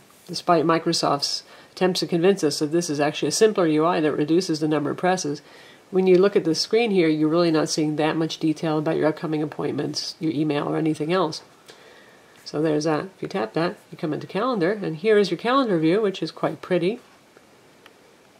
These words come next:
And you can tap that to see a month view with tiny Greek text for every entry you have. You can have multiple calendars here in different colors. You can have a Windows Live calendar, you can have a Gmail calendar, your Exchange calendar,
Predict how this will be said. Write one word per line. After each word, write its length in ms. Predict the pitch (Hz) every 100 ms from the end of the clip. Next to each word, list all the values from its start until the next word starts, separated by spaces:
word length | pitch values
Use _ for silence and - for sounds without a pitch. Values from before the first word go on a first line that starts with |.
| _
And 180 | 156 151
you 60 |
can 140 | 147 156
tap 300 | - 151 147
that 200 | 156 147
to 80 | 151
see 160 | -
a 60 | 147
month 380 | 156 233 269 -
view 240 | 160 156
with 280 | 151 147 -
tiny 300 | - 202 226
Greek 340 | 190 165 185 - -
text 480 | - 156 147 - -
for 220 | - 135
every 400 | 131 147 139 143 _ _ -
entry 260 | 160 -
you 140 | 147 165
have. 240 | 254 196
You 80 | 190
can 180 | 254 247
have 160 | 214
multiple 400 | 180 214 220 196
calendars 460 | 180 226 233 214 175
here 160 | 170 160
in 60 |
different 260 | 156 156 160
colors. 320 | 185 151 147
You 60 | 156
can 100 | 165
have 80 |
a 40 | 147
Windows 320 | 151 160 147
Live 280 | 151 160 160
calendar, 340 | 165 151 165
you 60 | 156
can 140 | 170
have 120 | 156
a 60 | 151
Gmail 420 | 156 165 160 156
calendar, 400 | - 156 151 151
your 120 | 156
Exchange 440 | 180 - 202 269 -
calendar, 460 | 160 151 151 165